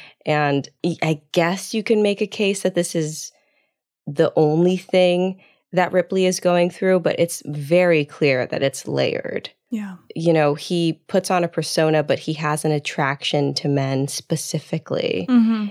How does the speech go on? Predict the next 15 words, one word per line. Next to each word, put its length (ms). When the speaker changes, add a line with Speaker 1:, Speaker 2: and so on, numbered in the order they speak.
Speaker 1:
And 380
while 420
he 200
demolishes 680
other 240
men 580
in 380
a 80
case 380
to 80
be 100
closer 380
to 220
specific 720
men, 280